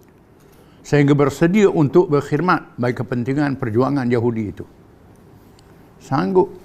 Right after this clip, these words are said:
berjuang kepentingan Yahudi. Hari ini kita melihat, ha,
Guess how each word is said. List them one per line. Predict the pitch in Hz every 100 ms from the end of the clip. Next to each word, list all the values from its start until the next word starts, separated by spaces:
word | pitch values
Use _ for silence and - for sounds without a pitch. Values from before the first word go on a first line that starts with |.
| - -
berjuang | 110 107 143 127 101
kepentingan | 110 120 120 107 95 -
Yahudi. | 107 101 98 92 - - - - - - - - - - - - -
Hari | 117 135
ini | 175 165
kita | 147
melihat, | 135 131 147 208 - - - - - 135
ha, | 120 165